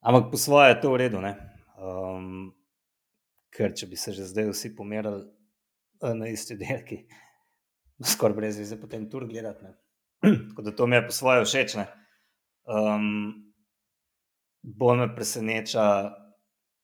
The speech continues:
presenečajo zdaj ta mnenja, da,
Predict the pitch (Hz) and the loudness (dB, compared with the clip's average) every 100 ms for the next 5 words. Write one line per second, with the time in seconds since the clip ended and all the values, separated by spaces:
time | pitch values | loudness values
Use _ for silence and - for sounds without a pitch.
0 | _ _ _ _ _ _ _ - 95 110 | _ _ _ _ _ _ _ -6 -4 -4
1 | 101 101 117 101 92 101 113 101 98 104 | -6 -6 -4 -2 -2 -6 -4 -6 0 0
2 | 104 98 92 87 92 92 87 | 0 0 -4 -4 -6 -6 -8